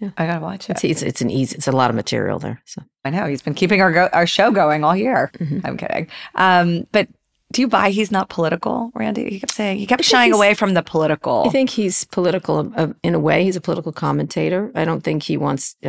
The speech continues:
Speaker 1: I don't think he's an activist. But, you know, I guess he's not doing it for activism. He's doing it for entertainment. Um, but I think he feels like at this moment it's serious, and, um, and,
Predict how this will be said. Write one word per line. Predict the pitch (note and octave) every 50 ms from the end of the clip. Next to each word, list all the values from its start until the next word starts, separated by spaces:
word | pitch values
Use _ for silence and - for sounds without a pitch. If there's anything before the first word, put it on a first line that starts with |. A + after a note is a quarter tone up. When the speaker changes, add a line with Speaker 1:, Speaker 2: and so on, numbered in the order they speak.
| C#3 - -
Speaker 1:
I | B2 C3+
don't | D3 C#3+ C#3
think | D3+ C#3+
he's | C3 C3
an | B2+
activist. | B2+ C3 D3+ - - - C3+ C3+ C#3 F3+ G#3 - - - - - - - _ _ _ _ -
But, | - -
you | - F#3 F3
know, | D#3 B2 C3
I | C3 C#3+
guess | C#3+ C3+ C3+ C#3 - - - - -
he's | - D3+ E3 E3 -
not | G#3 G#3 -
doing | - F3+ D#3 C#3+ -
it | -
for | - A2+
activism. | A2 B2+ B2+ - - - - - - - A#2+
He's | B2+ A#2
doing | - B2+ C3+ B2+
it | B2 C3
for | - A#2
entertainment. | A#2 A2+ C#3+ B2 - D3 C3+ C3 C3+ A#2+ A2+ - - _ _ - - - - - _ _ _
Um, | - D3+ D3+ C#3 C#3 C#3+ C3 - -
but | - D#3 D3 - - -
I | D#3 D3+
think | F#3 E3+ D#3
he | - D#3+
feels | - - - D#3+ D3+ C#3 D3
like | C3+ C3 -
at | C3
this | - B2+ C#3+ -
moment | - C#3+ C#3+ D3+ D#3 D3 C3+ B2+ B2 - - -
it's | - C3 - -
serious, | - - D3+ D3 C#3 B2+ B2 A2+ B2 C3+ - - -
and, | - B2+ B2+ B2 B2 C3 - - _ -
um, | C#3 B2+ A2 G#2+ A#2 - - - _ _ -
and, | - C#3+ C3 B2+ B2 - -